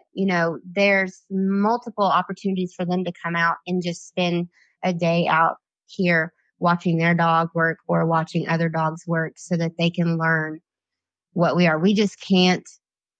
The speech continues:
take the time to do the hour-long sessions here or there, but we're happy to share,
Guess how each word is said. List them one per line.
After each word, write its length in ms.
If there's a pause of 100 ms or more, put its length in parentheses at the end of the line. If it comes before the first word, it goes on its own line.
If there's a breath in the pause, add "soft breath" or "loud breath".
(380)
take 260
the 100
time 720 (400)
to 120
do 520 (240)
the 160
hour-long 520
sessions 480
here 320
or 80
there, 340 (260 soft breath)
but 120
we're 280
happy 680
to 100
share, 580